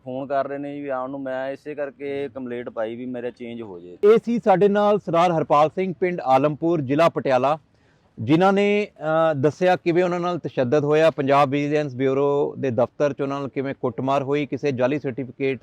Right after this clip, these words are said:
Speaker 2: ਦੇ ਕੇਸ ਦੀ ਇਨਵੈਸਟੀਗੇਸ਼ਨ ਦੇ ਦੌਰਾਨ ਇਹਨਾਂ ਨੂੰ ਕਿਸੇ ਤਰੀਕੇ ਨਾਲ ਜ਼ੋਰ ਪਵਾਉਣਾ ਚਾਹੁੰਦੇ ਸੀ ਬਈ ਇਹ ਪੂਰਾ ਜਿਹੜਾ ਹਿਸਟੋਰੀਕਲ ਜਿਹੜਾ ਕੇਸ ਹੈ ਜਾਲੀ ਸਰਟੀਫਿਕੇਟ ਦਾ, ਇਹ, ਇਹਦੇ, ਇਹਦੀ ਕੰਪਲੇਂਟ ਕਿਵੇਂ ਵਾਪਸ,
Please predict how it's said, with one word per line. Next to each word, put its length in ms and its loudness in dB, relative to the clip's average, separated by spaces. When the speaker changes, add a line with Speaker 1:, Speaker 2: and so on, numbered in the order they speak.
Speaker 2:
ਦੇ 280 -2
ਕੇਸ 240 4
ਦੀ 140 4
ਇਨਵੈਸਟੀਗੇਸ਼ਨ 640 -2
ਦੇ 80 -2
ਦੌਰਾਨ 420 2
ਇਹਨਾਂ 240 -4
ਨੂੰ 160 -4
ਕਿਸੇ 240 -4
ਤਰੀਕੇ 340 -2
ਨਾਲ 380 -2
ਜ਼ੋਰ 280 6
ਪਵਾਉਣਾ 320 4
ਚਾਹੁੰਦੇ 340 2
ਸੀ 260 0
ਬਈ 300 2
ਇਹ 140 2
ਪੂਰਾ 420 4
ਜਿਹੜਾ 260 4
ਹਿਸਟੋਰੀਕਲ 580 2
ਜਿਹੜਾ 200 2
ਕੇਸ 380 0
ਹੈ 60 4
ਜਾਲੀ 280 2
ਸਰਟੀਫਿਕੇਟ 520 -4
ਦਾ, 240 0
ਇਹ, 320 8
ਇਹਦੇ, 320 4
ਇਹਦੀ 220 4
ਕੰਪਲੇਂਟ 460 2
ਕਿਵੇਂ 240 0
ਵਾਪਸ, 360 2